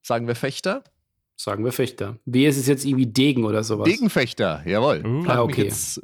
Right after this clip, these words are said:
Speaker 2: Geht noch.
Speaker 1: nicht mehr, den Namen habe ich irgendwo mal gehört. Ich meine, der war auch mal, ich meine, der war auch mal irgendwas mit Würzburg.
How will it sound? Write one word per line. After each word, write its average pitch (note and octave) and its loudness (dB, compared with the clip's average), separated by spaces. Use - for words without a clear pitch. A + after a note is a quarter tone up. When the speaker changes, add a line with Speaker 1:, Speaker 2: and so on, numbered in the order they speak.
Speaker 2:
Geht - -2
noch. A2+ 2
Speaker 1:
nicht - -8
mehr, D#3 -2
den C3 -2
Namen B2 -2
habe C3 -4
ich A#2+ -8
irgendwo A#2 -4
mal A2 -2
gehört. A2+ -4
Ich A2+ -10
meine, A#2+ 0
der B2 0
war B2 0
auch A#2+ -2
mal, A#2 -2
ich - -10
meine, G#2+ -2
der A#2 -2
war G#2+ -2
auch A#2 -4
mal A#2+ 0
irgendwas G#2+ -6
mit G#2+ -6
Würzburg. - -8